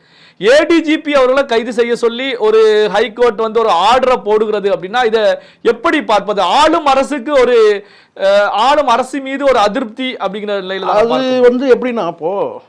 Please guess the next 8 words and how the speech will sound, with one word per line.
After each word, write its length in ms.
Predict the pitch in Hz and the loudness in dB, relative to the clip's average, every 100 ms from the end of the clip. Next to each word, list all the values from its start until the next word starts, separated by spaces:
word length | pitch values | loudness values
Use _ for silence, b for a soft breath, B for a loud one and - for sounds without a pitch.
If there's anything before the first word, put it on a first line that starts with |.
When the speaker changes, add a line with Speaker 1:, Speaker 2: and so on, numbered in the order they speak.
| b - | b -14
Speaker 2:
ஒரு 160 | 151 | -10
விஷயம், 340 | 170 - 123 - _ b b b | -8 -8 -10 -10 _ b b b
இப்போ 600 | 165 170 226 233 247 - - | -18 -6 0 2 2 -2 -10
இந்த 300 | 160 170 196 | -12 -4 -2
இடத்துல 300 | 190 220 233 | -2 0 0
வந்து 360 | 180 175 226 240 | -2 -4 -4 -2
அரசு 280 | 170 208 196 | -4 -4 -4
தரப்பு 440 | 190 165 147 | -4 -4 -8